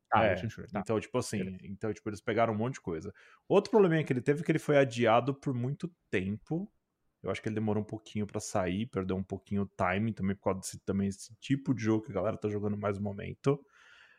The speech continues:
Speaker 2: É, outra coisa também que abalou um pouquinho foi, saímos de uma série Arkham pra um looter shooter maluco,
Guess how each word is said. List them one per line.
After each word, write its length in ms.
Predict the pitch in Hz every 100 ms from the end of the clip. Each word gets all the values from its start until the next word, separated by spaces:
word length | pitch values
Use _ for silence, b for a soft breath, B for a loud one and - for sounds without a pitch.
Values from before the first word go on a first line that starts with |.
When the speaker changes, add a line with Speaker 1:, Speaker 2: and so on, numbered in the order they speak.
| b
Speaker 2:
É, 420 | - 110 110 107 101
outra 300 | 120 139 170
coisa 340 | - 151 139
também 380 | 135 120 120 120
que 500 | - 117 113 110 107 -
abalou 360 | 110 117 113
um 80 | 117
pouquinho 560 | - 104 - 123 127 123
foi, 480 | - 110 101 101
saímos 560 | 101 - 113 131 135 123
de 80 | 127
uma 220 | 120 117
série 400 | - 120 113 117
Arkham 580 | 107 107 117 139 151 175 - _ _ _ _ _ _ _ -
pra 160 | 135
um 260 | 127 131 139
looter 320 | 151 175 147 139
shooter 720 | - 151 151 135 123 120 - _ _ _ _ 156 - b b b -
maluco, 800 | 135 139 120 117 160 - -